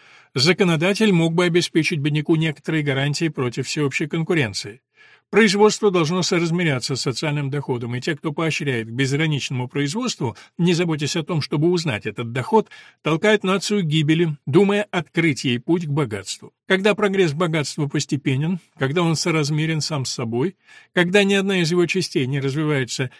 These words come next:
непомерно быстро, тогда он распространяет всеобщее благосостояние. Может быть, обязанность правительства состоит в том, чтобы замедлять это движение,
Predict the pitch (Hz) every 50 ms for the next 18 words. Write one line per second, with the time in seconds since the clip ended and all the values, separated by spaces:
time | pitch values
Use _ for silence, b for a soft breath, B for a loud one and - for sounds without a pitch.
0 | b b - 156 165 156 - 180 170 165 156 139 123 123 123 127 131 131 202 233
1 | 214 - - 151 139 135 156 151 165 202 196 185 165 b b b b _ - 165
2 | 180 - - - 170 156 - - - 170 165 160 185 208 202 196 175 - - -
3 | 156 165 160 - - 175 151 143 143 143 143 139 139 127 - 135 - - - 117
4 | 110 98 92 95 98 - _ _ B B B B B B B _ 185 220 196 175
5 | 208 185 180 - 202 196 175 202 208 202 180 165 185 185 170 - - _ 180 170
6 | 175 175 202 202 - 170 143 - 160 139 - - 170 165 156 - - - 202 196
7 | 175 b b b b b - - - - 175 170 185 180 147 175 185 180 180 175
8 | 160 165 185 202 180 - - - 117 104 123 113 110 120 123 113 117 131 120 120
9 | 123 117 120 117 -